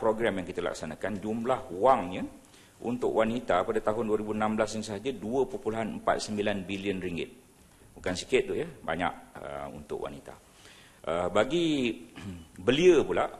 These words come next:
yang empat puluh tahun ke bawah, dua puluh satu hingga empat puluh biasanya, ada lima belas program, jumlah wangnya tiga ratus empat puluh enam perpuluhan lima juta ringgit, uh, pada tahun ini sahaja. Dan saya ingin berkongsi yang untuk belia ni kita,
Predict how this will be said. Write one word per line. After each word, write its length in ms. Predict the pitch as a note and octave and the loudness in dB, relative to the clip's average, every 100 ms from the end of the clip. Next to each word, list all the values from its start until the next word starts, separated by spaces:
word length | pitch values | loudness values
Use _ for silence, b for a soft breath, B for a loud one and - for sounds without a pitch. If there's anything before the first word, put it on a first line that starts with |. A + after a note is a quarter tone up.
| - - | -16 -10
yang 140 | E2 | -4
empat 140 | - - | -4 -2
puluh 140 | F2 | 0
tahun 220 | F2+ F#2 F2 | 4 4 4
ke 60 | - | -2
bawah, 420 | D#2 D2 G2 G#2 | 0 4 4 2
dua 60 | - | -6
puluh 140 | - A2+ | -6 -6
satu 240 | - D#2+ | -6 -10
hingga 320 | D#2 D2 D#2 C#2 - - - _ | -10 -6 -4 -4 -10 -20 -20 _
empat 220 | D2 - - | -6 -6 -4
puluh 160 | D#2+ F2 | -6 -4
biasanya, 480 | E2 D2 - D#2+ C3+ - B B B B B | -2 -2 -2 -2 -4 -6 B B B B B
ada 200 | - G#2 A2+ | 2 4 4
lima 240 | A2+ A2 | 4 4
belas 160 | A2 - | 4 6
program, 640 | G2 F2 G2 C#3 G3 G#3 - B B B - | 4 8 6 6 4 -4 -6 B B B -8
jumlah 400 | F#2 G2+ G#2+ G#2 | -2 4 4 4
wangnya 480 | G2 G#2+ G#2 C#3+ D#3+ | 8 6 6 0 -2
tiga 320 | F#2 G2+ G2+ | 2 4 4
ratus 160 | A2 | 2
empat 120 | - - | 0 2
puluh 160 | G2 G2+ | 2 4
enam 160 | A#2+ | 2
perpuluhan 240 | F#2+ G2 F2+ | 2 0 0
lima 220 | F#2+ F#2+ | -2 -2
juta 320 | E2+ F2+ F#2 | -4 2 2
ringgit, 560 | F2+ F2 E2 - - - | 2 0 -2 -4 -14 -8
uh, 240 | D2 D2+ | -6 -4
pada 240 | - F#2+ G2+ | 2 4 4
tahun 480 | - G2 G#2 F#2+ | 2 2 4 4
ini 240 | F2 F2+ E2+ | 0 -4 -6
sahaja. 400 | E2 D2+ C#2 C#2 B B B - | -8 -10 -10 -12 B B B -8
Dan 160 | E2+ | 0
saya 80 | G2 | 0
ingin 240 | F#2+ F#2+ F2 | 2 -2 -4
berkongsi 560 | - F2 - D3 E3+ A2 | -6 -6 -4 -6 0 0
yang 120 | F2 | 0
untuk 240 | E2 D2 | -2 -4
belia 240 | F2 E2+ F2 | -2 -2 -2
ni 80 | |
kita, 480 | - - G2+ G2 G2+ | -4 -4 2 4 4